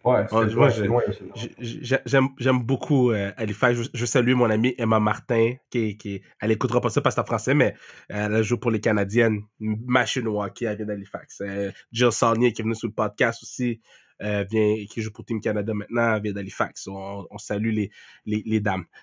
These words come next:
Speaker 2: Euh, là, t'es, tu reviens à Chicoutimi, OK ? Puis après ça, je pense l'année d'a-, euh, c'est cette année-là que tu t'es fait drafter. Ah, c'est l'année
Speaker 1: Non,
Speaker 2: d'avant
Speaker 1: mais
Speaker 2: que tu t'es fait drafter.
Speaker 1: l'année d'avant, ouais.
Speaker 2: OK, c'est l'année d'avant que tu t'es fait drafter. Fait que là, tu te fais drafter, tu signes ton rookie contract, t'es rendu plein.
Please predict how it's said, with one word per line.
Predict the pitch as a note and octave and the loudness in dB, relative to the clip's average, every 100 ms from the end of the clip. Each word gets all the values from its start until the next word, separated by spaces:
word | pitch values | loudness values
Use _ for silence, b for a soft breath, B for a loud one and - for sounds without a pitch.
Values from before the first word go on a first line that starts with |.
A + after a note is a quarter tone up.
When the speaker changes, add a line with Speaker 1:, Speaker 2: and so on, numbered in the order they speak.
| _ A2+ | _ 2
Speaker 2:
Euh, | A#2 A2 A2+ - | 4 4 2 2
là, | C#3+ F3 F3 E3 _ _ - | 6 8 6 2 _ _ 0
t'es, | C#3 B2+ _ _ _ _ _ - | 0 0 _ _ _ _ _ -4
tu | D3+ | 0
reviens | C#3 C3+ C3 E3+ | 4 4 6 6
à | |
Chicoutimi, | E3 D3+ - C#3 C3+ C#3+ F3 A3 - _ _ _ _ - | 4 -2 -6 -6 2 6 6 6 0 _ _ _ _ -16
OK ? | - | 0
Puis | D#3 E3+ F#3 - | 6 6 6 4
après | C#3+ C3+ C3+ | 2 2 0
ça, | - E3+ | 2 2
je | E3 | 4
pense | D#3+ E3 | 2 4
l'année | D3 C3+ C#3+ D#3 | 4 6 6 4
d'a-, | C#3 C3+ C3 - C3 | 4 4 4 2 0
euh, | B2+ B2+ A#2+ - | 2 2 -2 -10
c'est | - C#3+ | -6 0
cette | D#3+ E3 | 2 4
année-là | D#3+ F3 | 6 4
que | F#3 | 2
tu | - | -2
t'es | |
fait | A2 A2+ | -4 -4
drafter. | G#2+ G#2 - G#2+ - _ _ _ _ - | -4 -4 -6 -8 -10 _ _ _ _ 4
Ah, | A#3 | 4
c'est | A3+ | 6
l'année | G#3+ G#3+ | 4 6
Speaker 1:
Non, | |
Speaker 2:
d'avant | G#3+ D3+ | 6 8
Speaker 1:
mais | B3+ | 6
Speaker 2:
que | |
tu | - | 2
t'es | C#3+ | -6
fait | |
drafter. | B2 B2 B2+ | -4 0 4
Speaker 1:
l'année | C#3 C#3 | 6 6
d'avant, | B2+ B2 A#2+ B2 | 4 2 2 0
ouais. | - - - - D3 | 0 -6 -20 -2 2
Speaker 2:
OK, | D3 D#3 G2+ | 4 4 2
c'est | C3+ | 4
l'année | D#3+ G3+ | 6 6
d'avant | G#3 F#3 | 6 6
que | F#3 | 2
tu | |
t'es | D3 C#3+ | 0 -4
fait | |
drafter. | B2+ A#2+ A2 - | -2 -4 -6 -12
Fait | - | -6
que | - | -2
là, | E3+ | -2
tu | - | 2
te | F3 | 2
fais | |
drafter, | D3 C3 - A#3 G3 | 4 2 2 0 2
tu | |
signes | - F3 | 4 4
ton | D#3+ | 4
rookie | D3 D3 D#3 | 2 0 0
contract, | D3+ C3 - F#3+ F3+ | 2 2 4 4 4
t'es | |
rendu | C3 C#3 A#2+ | -2 -4 -4
plein. | B2 C#3+ | 0 0